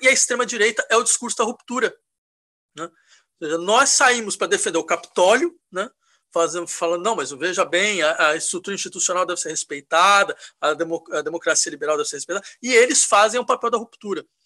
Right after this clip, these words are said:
Eu acho que era isso que ele tava levando, que ele, que ele tá, é, esse tipo de risco que ele tava levando em conta, né?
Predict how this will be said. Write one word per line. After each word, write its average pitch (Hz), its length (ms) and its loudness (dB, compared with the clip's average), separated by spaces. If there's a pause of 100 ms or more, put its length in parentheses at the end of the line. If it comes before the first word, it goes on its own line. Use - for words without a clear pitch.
(280)
Eu 202 60 4
acho 196 140 2
que - 60 2
era 262 160 6
isso 277 400 2
que 202 60 0
ele 185 80 -4
tava 185 200 0
levando, 175 380 -6
que - 80 -12
ele, 185 100 -12
que - 120 -14
ele 139 60 -20
tá, - 180 -4
é, - 180 -4
esse 220 260 2
tipo 214 280 -6
de 170 100 -12
risco 208 380 -2
que 180 80 -10
ele 165 40 -10
tava 175 160 -2
levando 160 320 -4
em 151 160 -16
conta, 139 460 -10 (160)
né? 147 80 -16